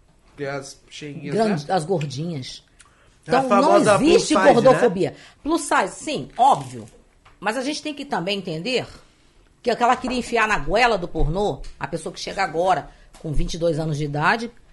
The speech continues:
Speaker 2: com o pornô que já existe há décadas, e quer impor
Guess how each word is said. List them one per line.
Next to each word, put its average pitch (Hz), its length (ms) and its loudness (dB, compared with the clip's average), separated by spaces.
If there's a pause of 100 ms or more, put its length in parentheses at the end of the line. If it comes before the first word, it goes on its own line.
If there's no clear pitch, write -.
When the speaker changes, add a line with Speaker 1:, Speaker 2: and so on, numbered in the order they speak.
(560)
Speaker 2:
com 196 100 -4
o - 40 -6
pornô 190 340 -2
que 175 80 -10
já 180 140 -4
existe 151 400 -8
há 165 80 -4
décadas, 170 680 -6 (280)
e 196 100 -6
quer 220 180 2
impor 285 800 -2